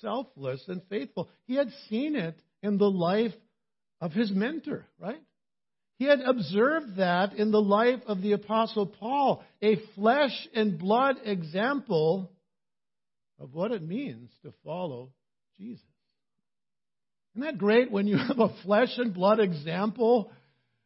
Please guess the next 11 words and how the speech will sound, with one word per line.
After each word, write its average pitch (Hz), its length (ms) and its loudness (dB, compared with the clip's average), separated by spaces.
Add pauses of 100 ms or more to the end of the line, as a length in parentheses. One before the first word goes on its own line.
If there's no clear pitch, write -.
(760)
that 196 260 0
illustrates 254 840 4
what 208 220 2
it 233 120 0
means 208 640 -4
to 170 120 -8 (100)
follow 185 380 -6 (120)
Jesus? 202 320 -20 (1400)
I 226 140 -4
am 269 120 -2
so 240 240 2